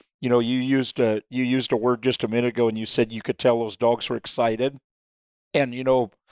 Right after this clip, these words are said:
I've taken, over the decades, I've taken a few people with me, and a lot of people are like, "Well, it just sounds like a bunch of barking to me." And to us, you know, that's a, that, that's, that's to us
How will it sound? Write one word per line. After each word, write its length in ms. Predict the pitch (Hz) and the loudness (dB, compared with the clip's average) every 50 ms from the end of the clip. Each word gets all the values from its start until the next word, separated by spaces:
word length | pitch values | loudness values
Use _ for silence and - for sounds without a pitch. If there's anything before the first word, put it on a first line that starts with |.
| _ _ _ _ | _ _ _ _
I've 180 | - 113 135 143 | -2 -2 -2 0
taken, 460 | - - 147 135 - 143 131 127 131 - | 2 0 0 2 0 -2 -4 -4 -4 -2
over 240 | 170 180 170 160 165 | 0 0 2 2 0
the 120 | 151 151 143 | 0 0 -2
decades, 560 | 110 101 127 123 117 - - 120 120 - - | 0 2 2 2 2 0 -2 -2 -2 0 0
I've 160 | 139 139 - | -2 -2 -2
taken 300 | - 143 135 - 131 117 | -2 -2 -2 0 -2 -2
a 40 | 110 | -2
few 180 | - - 127 | -4 -4 -6
people 320 | - - 131 127 - 123 113 | -4 -2 -2 -2 0 0 2
with 260 | 107 117 120 - - | 2 2 0 0 -2
me, 120 | 131 120 | -2 0
and 120 | 117 113 110 | 0 0 0
a 20 | |
lot 240 | 104 107 117 120 120 | 0 0 2 2 2
of 60 | 120 | 0
people 340 | - 120 117 110 - 117 110 | -2 -6 -6 -2 0 0 0
are 100 | 110 107 | 0 0
like, 220 | 107 110 110 104 _ _ _ _ _ _ _ _ _ _ _ _ - | 0 0 -2 -2 _ _ _ _ _ _ _ _ _ _ _ _ -4
"Well, 80 | 123 | -4
it 80 | 117 104 | -2 0
just 180 | 110 127 113 - | 0 0 0 0
sounds 240 | - 135 120 120 | 0 0 0 0
like 160 | - 127 117 - | 0 0 0 0
a 60 | 113 | -2
bunch 240 | 92 117 117 - - | -2 -2 -2 -2 -4
of 80 | 110 | -4
barking 420 | 92 104 110 117 127 - - 123 110 | 0 2 2 2 2 0 -2 -4 -4
to 60 | 110 | -2
me." 180 | 107 113 113 | 0 0 0
And 140 | 110 107 104 | 0 0 -2
to 180 | - 135 120 - | -4 -4 -2 0
us, 320 | 131 139 139 131 - - | 2 2 2 2 0 -4
you 80 | 127 120 | -6 -4
know, 100 | 113 110 | -2 0
that's 360 | 92 113 117 117 - - - | 2 2 2 2 2 0 -2
a, 160 | 107 101 101 - - - - - - - | 0 -2 -2 -4 -8 -20 -20 -20 -8 -4
that, 140 | - 135 - - | -2 -2 -2 0
that's, 440 | - 135 139 143 - - - - _ | 2 2 2 2 2 -2 -10 -12 _
that's 540 | _ 117 - 139 143 - - - - - - _ _ _ - | _ 0 2 4 4 2 2 -4 -14 -16 -16 _ _ _ -6
to 200 | - - 143 - | -4 -4 -4 -2
us 680 | - 147 147 151 131 107 104 110 107 - - - - - | 0 0 2 2 2 0 -2 -6 -6 -8 -8 -10 -10 -14